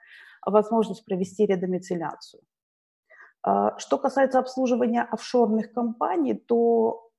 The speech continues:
в принципе, открытие и ведение счетов офшорных компаний в нашем банке, оно возможно, но не для операционной деятельности. То есть, если эта компания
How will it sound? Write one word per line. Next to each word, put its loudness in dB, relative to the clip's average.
в -20
принципе, -2
открытие 0
и 0
ведение 2
счетов 0
офшорных -4
компаний -2
в -2
нашем -4
банке, 0
оно 2
возможно, 2
но 2
не 0
для 4
операционной 0
деятельности. -6
То 0
есть, -4
если 0
эта 0
компания -2